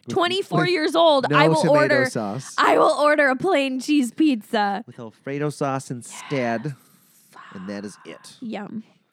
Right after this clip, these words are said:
Speaker 2: And jalapeno cheddar dip.
Speaker 1: You should put jalapenos on there.
Speaker 2: No.
Speaker 1: Why not?
Speaker 2: It's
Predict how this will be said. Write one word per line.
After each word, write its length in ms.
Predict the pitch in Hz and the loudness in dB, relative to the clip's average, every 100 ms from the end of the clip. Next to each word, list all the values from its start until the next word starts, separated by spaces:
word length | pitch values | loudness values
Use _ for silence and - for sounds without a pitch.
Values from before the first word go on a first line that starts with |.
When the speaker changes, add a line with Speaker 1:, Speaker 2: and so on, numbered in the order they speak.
| - | -12
Speaker 2:
And 100 | 240 | -6
jalapeno 460 | 220 220 208 180 | -6 -6 -10 -12
cheddar 240 | - - 82 | -14 -18 -16
dip. 160 | - - 190 190 _ _ _ _ _ _ _ _ - | -12 -10 -10 -12 _ _ _ _ _ _ _ _ -20
Speaker 1:
You 80 | - - | -20 -20
should 80 | - | -20
put 100 | - | -18
jalapenos 600 | 104 92 92 117 73 76 | -18 -18 -20 -20 -20 -20
on 120 | 71 | -20
there. 180 | 76 78 _ _ | -20 -20 _ _
Speaker 2:
No. 600 | 156 214 226 214 160 - _ _ _ | -12 -6 -4 -4 -6 -12 _ _ _
Speaker 1:
Why 140 | 117 | -20
not? 200 | 156 - _ _ _ _ _ | -20 -20 _ _ _ _ _
Speaker 2:
It's 240 | - - | -14 -14